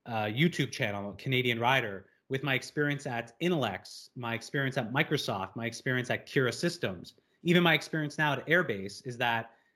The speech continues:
you know, I've gone in the weeds and I've done all these things myself, right? I've done all this. And that's a great thing, by the way, about where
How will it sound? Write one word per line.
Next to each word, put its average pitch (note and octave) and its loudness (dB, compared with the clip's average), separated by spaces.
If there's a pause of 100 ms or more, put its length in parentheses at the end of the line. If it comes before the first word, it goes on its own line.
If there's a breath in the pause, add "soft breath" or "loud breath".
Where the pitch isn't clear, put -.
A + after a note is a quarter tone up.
(120 soft breath)
you C3+ -2
know, C3+ -2
I've C#3+ 2
gone C#3+ 4
in C#3+ 2
the B2+ -4
weeds A#2+ -2 (220)
and B2 -4
I've A#2 -4
done D#3+ 6
all B2+ 2
these G#2 -8
things G#2+ -8
myself, A#2 -2 (400)
right? A2+ 0
I've C#3 2
done C#3+ 4
all G#2+ -2
this. G#2 -8
And E3+ 0
that's G3+ 0
a C4 2
great E3 4
thing, D3+ 2
by C3 4
the B2 2
way, A#2 2 (340 loud breath)
about A#2+ 4
where A#2+ 0